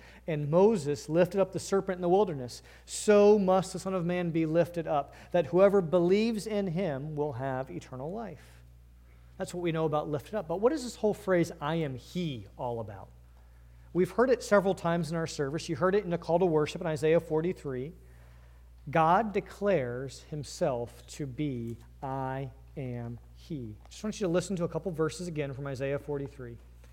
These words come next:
Isaiah forty-three ten, "You are my witnesses," declares the Lord,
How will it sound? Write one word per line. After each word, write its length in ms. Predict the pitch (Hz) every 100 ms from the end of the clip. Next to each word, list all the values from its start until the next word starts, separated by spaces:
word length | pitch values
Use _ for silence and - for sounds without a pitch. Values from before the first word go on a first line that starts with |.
| - - - - -
Isaiah 300 | 156 143 190
forty-three 440 | 180 185 180 175 175
ten, 280 | 165 131 120 - -
"You 200 | 165 208
are 100 | 196
my 200 | 202 196
witnesses," 500 | 208 208 156 147 -
declares 420 | - - 131 117
the 60 |
Lord, 360 | 117 113 117 151